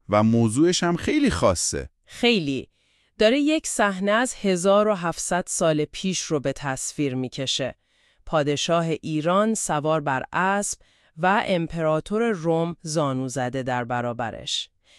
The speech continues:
Speaker 2: امروز می‌خوایم داستان مجسمهٔ والریان رو واقعاً بشکافیم.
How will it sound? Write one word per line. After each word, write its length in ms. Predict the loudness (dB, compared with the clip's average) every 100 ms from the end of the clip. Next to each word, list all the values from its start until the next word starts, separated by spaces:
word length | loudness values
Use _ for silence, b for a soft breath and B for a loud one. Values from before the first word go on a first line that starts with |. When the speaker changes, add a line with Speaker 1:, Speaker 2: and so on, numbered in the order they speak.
| b b -2
Speaker 2:
امروز 340 | 2 2 4
می‌خوایم 340 | 2 2 2 4
داستان 500 | 4 2 2 2 2
مجسمهٔ 800 | 0 0 0 0 -4 0 0 0
والریان 760 | 2 2 2 0 0 0 0
رو 280 | 2 2 0
واقعاً 600 | -4 -2 2 2 0 0
بشکافیم. 680 | -2 -4 -6 -6 -8 -8 -10